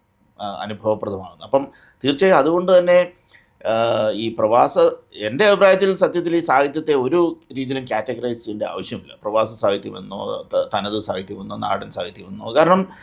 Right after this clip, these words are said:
അത് ഒക്കെ ഓരോ മാനസിക അവസ്ഥകളാണ്. അപ്പോൾ എല്ലാ രീതിയിലുള്ള സാഹിത്യവും സ്വീകരിക്കപ്പെടും അതിൻ്റെ ഉൾക്കാമ്പ് കൊണ്ടും അതിൻ്റെ അനുഭവങ്ങളുടെ തീക്ഷ്ണത കൊണ്ടും.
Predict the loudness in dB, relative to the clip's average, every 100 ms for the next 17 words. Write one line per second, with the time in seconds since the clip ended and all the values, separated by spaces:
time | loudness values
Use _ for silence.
0 | -20 -12 2 6 8 8 8 8 8 8
1 | 6 6 6 6 6 6 4 4 2 -6
2 | -4 0 4 6 6 4 4 4 4 4
3 | 4 4 0 2 2 2 2 0 0 -2
4 | -6 -6 0 2 2 -2 -6 2 2 2
5 | -2 -2 -6 -8 -10 -4 -4 -4 -8 -8
6 | -8 -8 -6 -8 -10 -12 -14 -18